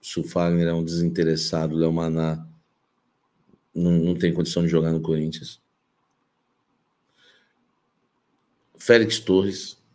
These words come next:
Raul Gustavo e Hugo, porque também não tem outro. No meio-campo, tá? No meio-campo.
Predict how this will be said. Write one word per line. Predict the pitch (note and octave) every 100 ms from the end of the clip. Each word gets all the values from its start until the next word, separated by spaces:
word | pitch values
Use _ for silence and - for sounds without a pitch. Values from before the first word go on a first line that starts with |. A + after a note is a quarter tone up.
| _ _ _ _ _ _ _ _ _ _ _ _ _ _
Raul | - G2+ G#2 G#2
Gustavo | F2 - D2 D#2+ E2 - _ _ _ _ _ _ _ _ _ _ _ _ _ _ _ _
e | G#2+
Hugo, | G#2+ F#2+ F2 F2 - _ _ _ _ _ _ _ _ _ _ _ _ _
porque | D#2 F2+
também | E2+ E2+
não | F2+
tem | G2 G2
outro. | D#2 - - _ _ _ _ _ _ _ _ _ _ _ - _ _ _ _ _ _ _
No | A2
meio-campo, | A#2+ C3+ - - G#2 F2 - - - _ _ _ _ _ _
tá? | - D2+ D#2+ E2 - _ _ _ _ _ -
No | E2+
meio-campo. | F#2 G2 F#2+ E2 D2 C#2